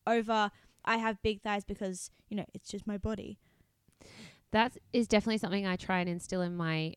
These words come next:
Speaker 2: um, postnatal clients,
Speaker 1: Mm.
Speaker 2: because for me, myself, I went through a really similar experience.
Speaker 1: Yeah.
Speaker 2: Um, I gained twenty kilos during pregnancy,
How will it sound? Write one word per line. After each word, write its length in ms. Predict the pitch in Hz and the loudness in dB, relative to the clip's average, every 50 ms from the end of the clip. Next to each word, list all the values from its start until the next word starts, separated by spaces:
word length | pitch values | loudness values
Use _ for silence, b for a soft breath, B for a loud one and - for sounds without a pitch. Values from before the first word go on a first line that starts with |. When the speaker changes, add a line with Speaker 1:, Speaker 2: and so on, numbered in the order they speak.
| _ - | _ -4
Speaker 2:
um, 240 | - 180 170 165 170 | -2 0 0 0 -2
postnatal 540 | - - 175 170 - - 165 147 135 135 131 | 0 0 0 0 0 -2 -4 -4 -4 -6 -6
clients, 520 | - - 110 117 113 107 - - - - | -10 -10 -10 -10 -10 -12 -12 -14 -12 -8
Speaker 1:
Mm. 220 | 254 240 226 208 214 | -4 -4 -2 0 0
Speaker 2:
because 260 | 214 - 208 202 - | 2 4 2 2 2
for 120 | - 220 | 2 0
me, 200 | 214 208 196 196 | 2 4 4 4
myself, 420 | 202 196 190 190 - - 170 165 - | 4 2 2 2 0 0 -2 0 0
I 100 | 175 170 | 2 4
went 180 | 160 160 156 160 | 4 4 2 0
through 120 | - 170 | 0 -2
a 40 | 170 | -2
really 400 | 156 156 160 175 170 170 165 160 | -2 -2 -2 -2 -2 0 -2 -2
similar 560 | 156 - - - - 180 175 180 180 175 170 | -4 -6 -8 -6 -4 -2 0 0 0 0 0
experience. 760 | 170 165 - - - - 165 175 202 233 285 330 330 302 254 - | 0 -2 -4 -6 -2 0 0 2 2 2 2 0 0 -4 -4 -6
Speaker 1:
Yeah. 160 | 208 175 180 B B B B B B B B | -6 -6 -6 B B B B B B B B
Speaker 2:
Um, 460 | - 190 185 185 180 175 175 165 151 - _ _ _ _ - - | 2 4 4 4 4 2 0 -4 -8 -12 _ _ _ _ -6 -2
I 100 | 196 196 | -2 0
gained 640 | 185 202 185 185 185 185 180 180 180 175 - - - _ _ _ _ _ _ _ _ _ _ _ _ | 2 2 2 4 4 2 2 0 0 -2 -6 -8 -12 _ _ _ _ _ _ _ _ _ _ _ _
twenty 600 | - - - - - - 185 185 202 - - 233 | -12 -12 -12 -8 -4 -2 -2 -2 0 0 0 -2
kilos 540 | 208 - - 196 175 175 170 170 175 180 - | -2 -2 -2 0 0 2 4 4 2 2 0
during 240 | - 175 160 160 170 | -2 -4 -2 -4 -4
pregnancy, 800 | - - 156 151 - 160 - - - 180 214 269 294 277 240 240 | -6 -8 -10 -8 -10 -12 -12 -10 -8 -6 -6 -6 -6 -8 -10 -14